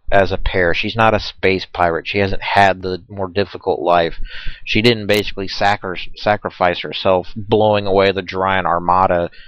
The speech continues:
in order to get Tenchi to the throne room like Ryoko did. Ryoko's had that edge put on her, so she constantly demonstrates that she's, you know, the stronger of the two when that comes to pass.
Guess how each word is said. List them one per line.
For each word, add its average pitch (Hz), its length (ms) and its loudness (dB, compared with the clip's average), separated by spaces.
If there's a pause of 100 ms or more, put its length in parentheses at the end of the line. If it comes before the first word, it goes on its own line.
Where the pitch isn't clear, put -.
(120)
in 101 60 -4
order 101 240 2
to 98 120 -2
get 95 220 -2
Tenchi 90 580 -4 (360)
to 113 100 0
the 101 120 4
throne 104 360 2
room 90 280 -4
like 87 180 0
Ryoko 90 520 0
did. 80 280 -2
Ryoko's 101 480 2
had 92 540 2
that 82 280 0 (260)
edge 98 560 0
put 107 220 -2
on 87 240 -2
her, 82 220 -4 (460)
so 107 200 0
she 98 220 -4
constantly 95 520 0
demonstrates 92 680 0
that - 140 0
she's, - 400 -6 (260)
you - 80 -2
know, 87 100 2
the - 120 0
stronger 95 640 0
of 87 120 0
the 82 100 -4
two 101 540 2 (400)
when 107 160 2
that 98 220 0
comes 92 380 -4
to 101 120 -4
pass. 92 640 0